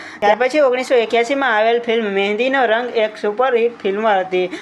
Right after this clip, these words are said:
મુખ્ય પાત્રમાં સ્નેહલતા, રાજીવ અને અરવિંદ રાઠોડ હતા. ફિલ્મના ગીતો આશા ભોસલે, ઉષા મંગેશકર અને પ્રફુલ્લ દવેએ ગાયા હતા.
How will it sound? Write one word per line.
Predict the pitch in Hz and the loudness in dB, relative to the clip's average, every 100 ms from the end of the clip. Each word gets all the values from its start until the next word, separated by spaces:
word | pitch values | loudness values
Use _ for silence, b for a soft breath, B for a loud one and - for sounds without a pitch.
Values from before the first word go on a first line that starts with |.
| B | B
મુખ્ય | 202 214 277 | -4 0 0
પાત્રમાં | 269 220 233 233 214 | 0 0 0 0 -2
સ્નેહલતા, | - 202 208 233 240 247 240 | -2 -2 0 2 2 0 0
રાજીવ | 202 185 185 247 | 0 0 0 2
અને | 247 240 | 2 2
અરવિંદ | 190 196 226 214 | 2 2 -2 -2
રાઠોડ | 185 180 196 226 | -2 -2 0 0
હતા. | 190 185 185 | 0 0 -2
ફિલ્મના | 180 208 233 262 269 | -2 -2 0 0 -2
ગીતો | 240 247 | -2 0
આશા | 220 190 247 247 | 0 0 0 0
ભોસલે, | 214 208 220 | 0 -2 -2
ઉષા | 220 202 233 | -2 -2 -2
મંગેશકર | 247 240 226 226 240 | -2 -2 -2 0 0
અને | 208 202 | 0 -2
પ્રફુલ્લ | 190 196 214 240 | -2 -2 0 0
દવેએ | 196 202 214 | 2 0 0
ગાયા | 214 185 190 190 | 0 0 2 2
હતા. | 175 180 180 | 0 -2 -4